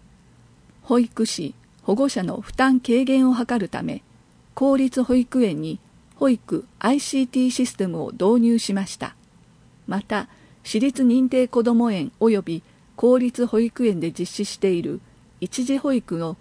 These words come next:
利用予約の利便性を向上させるため、一時保育予約システムを導入しました。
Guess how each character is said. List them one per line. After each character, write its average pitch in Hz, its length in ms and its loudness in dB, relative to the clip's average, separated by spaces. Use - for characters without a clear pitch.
利 202 160 -2
用 262 200 2
予 247 200 0
約 214 260 -2
の 175 200 -6
利 196 120 -4
便 247 240 4
性 233 300 2
を 214 100 2
向 233 300 2
上 226 200 2
さ 220 140 -4
せ 214 160 0
る 165 80 -4
た 156 140 -8
め、 147 200 -10
一 190 240 -4
時 226 180 -2
保 208 180 -2
育 240 240 -2
予 202 120 2
約 247 260 -2
シ 277 140 -2
ス - 100 -8
テ 214 100 -2
ム 165 180 -6
を - 60 -12
導 196 280 0
入 220 200 2
し - 140 -4
ま 190 120 -4
し - 100 -16
た。 - 200 -12